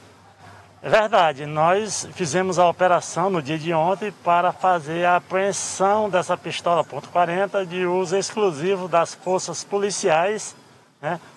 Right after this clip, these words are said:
Tínhamos a informação de quem era o indivíduo, um indivíduo perigoso, um indivíduo faccionado aí de uma facção. E nós chegamos na residência dele, encontramos a arma, demos voz de prisão pra ele, encontramos também duas motos que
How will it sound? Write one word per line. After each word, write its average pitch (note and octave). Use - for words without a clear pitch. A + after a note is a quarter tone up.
Tínhamos F#3+
a F3+
informação E3+
de C#3
quem F#3+
era D#3+
o D#3+
indivíduo, D#3+
um D#3+
indivíduo C#3+
perigoso, E3+
um -
indivíduo C3+
faccionado E3
aí C#3
de B2+
uma C#3+
facção. D3+
E E3
nós G3
chegamos G3
na F#3+
residência F3+
dele, F#3
encontramos E3+
a F#3
arma, F3+
demos F3+
voz E3
de E3+
prisão D#3
pra F#3+
ele, F#3+
encontramos F3+
também E3
duas E3+
motos D3+
que -